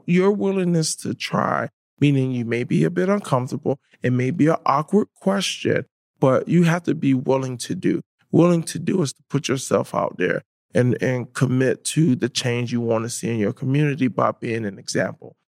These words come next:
It's wild because at times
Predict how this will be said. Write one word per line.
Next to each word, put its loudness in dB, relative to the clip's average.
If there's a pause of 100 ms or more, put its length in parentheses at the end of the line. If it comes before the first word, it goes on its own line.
(180)
It's 0
wild 2
because 0 (640)
at 2
times 0